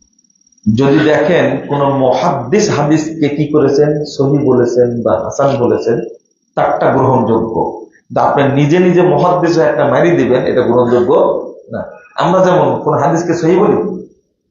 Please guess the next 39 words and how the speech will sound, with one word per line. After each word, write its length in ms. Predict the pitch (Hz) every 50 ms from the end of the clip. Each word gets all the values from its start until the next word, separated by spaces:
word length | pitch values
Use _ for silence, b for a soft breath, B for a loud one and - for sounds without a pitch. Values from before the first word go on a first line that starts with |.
| _ _ _
আমরা 200 | - - 165 185
কোন 160 | 185 185 175
হাদিসকে 320 | 165 165 175 180 175 185
জয়ীফ 300 | - - 170 202 - 196
বলি 380 | 226 - - - - - - -
না, 300 | 156 214 262 220 - - - - - - - _ - _ _ _ -
আমরা 400 | - 147 156 185 202 185 175 -
বললে, 300 | 175 180 185 202 - - -
এখনই 260 | 196 - 262 262 269 277
তো 80 | 226 -
বললাম 560 | 160 143 131 117 113 - - - - - - _ _ _
ইমাম 140 | 139 147 160
আলবানী 380 | - - 147 147 143 160 165 151
হাদিসটা 360 | 143 143 156 160 - 160 160
কি 120 | - 170
বলেছেন, 360 | 165 165 160 165 165 170 196 233 - - - - - - - -
সহিহ 240 | - - 143 131 120
বলতে 160 | 120 117 113
বললাম 280 | 110 143 165 196 208 214
না, 300 | 233 240 240 - - - - - _ _ _ _ _ _ _ _
আমরা 260 | - 123 139 143 143 -
মুহাদ্দিসদের 640 | 120 120 - - 175 180 185 - 233 - - -
কথা 240 | - - - - -
বলি। 500 | - 92 90 82 - - - - - B B B B B B B B _ _ -
কারণ 140 | 127 135 139
হাতুড়ি 520 | - - 120 131 - - 196 214 214 233
ডাক্তার 500 | - 196 - - - - - - 202 180
দিয়ে 140 | 190 196 180
যদি 180 | 185 180 175
আপনি 220 | 180 185 175 165 -
কাজ 280 | 156 143 135 - -
করান, 440 | 139 131 117 113 95 90 90 - - - - _ _
তাহলে 240 | 190 180 170 165 160
রোগীর 380 | 160 165 175 190 202 202 185
ওর 140 | 180 180 175
অবস্থা 220 | 175 180 185 185
হলো 220 | 180 185 185 185 180
কেমন 160 | 185 185 175
হবে? 400 | 175 - - - 123 - - -